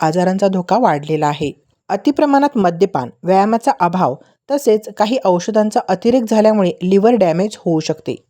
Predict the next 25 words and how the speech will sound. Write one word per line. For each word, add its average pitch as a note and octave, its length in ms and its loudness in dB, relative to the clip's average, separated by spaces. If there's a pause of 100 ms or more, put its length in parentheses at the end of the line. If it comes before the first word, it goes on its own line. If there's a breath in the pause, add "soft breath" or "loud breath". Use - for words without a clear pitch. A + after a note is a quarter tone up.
(140)
किमोथेरपी C4+ 680 2
करताना G#3+ 440 2
वापरलेल्या G3 640 0
काही G#3 320 -4 (100)
औषधामुळे A3+ 580 0
सुद्धा E3+ 300 -4 (120)
लिव्हरवर G3 500 2
परिणाम E3+ 340 0 (100)
होऊ D#3+ 120 -4
शकतो. - 440 -10 (500 soft breath)
डायबिटीज A3 560 0
असणाऱ्या G#3 460 -4
पन्नास G#3 480 -4
टक्के A#3+ 220 -6
पेशंटमध्ये F#3+ 720 -2 (100)
लिव्हर F#3+ 360 2
खराब F#3+ 240 0
होण्याचा F3+ 340 -2
धोका F#3 380 -2
असतोच. D3 480 -4 (520 soft breath)
तसेच A3+ 440 0
अतिप्रमाणात A#3 640 0
मिठाचे F#3 400 -2
सेवन G#3+ 360 2
केल्यामुळे G#3 380 2